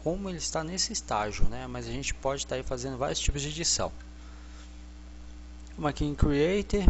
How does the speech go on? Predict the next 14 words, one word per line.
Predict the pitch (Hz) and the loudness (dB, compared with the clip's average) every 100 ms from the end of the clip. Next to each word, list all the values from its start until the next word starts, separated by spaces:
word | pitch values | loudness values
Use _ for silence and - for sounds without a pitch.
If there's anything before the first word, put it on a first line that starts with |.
| - | 6
Polygon, | - 147 175 165 175 190 175 - - - - - - - - - - - - - - - - - - - | 8 10 10 6 6 4 0 -8 -14 -14 -14 -14 -14 -14 -14 -14 -14 -12 -12 -12 -12 -14 -14 -14 -14 2
ó, | 123 120 110 - | 8 10 12 12
Platonic | - 139 - 175 196 - | 12 10 10 6 4 -2
Solids, | - 139 117 104 98 - | 0 4 2 0 -6 -8
clicou, | - 165 - 151 180 185 | -6 -6 0 2 2 0
arrastou, | 156 139 135 - - - 147 175 - - - - - - - - | 0 2 0 -2 -6 -2 -2 -4 -10 -14 -14 -14 -14 -14 -14 -6
é | 214 202 | -2 -2
parecido | - - 277 196 - 202 202 | -2 -2 0 0 2 0 -2
com | - 147 | 4 10
a | |
bola | - - 139 | 12 12 12
de | 131 | 8
futebol? | - - 143 143 - | 4 2 2 2 2
É, | 139 | 0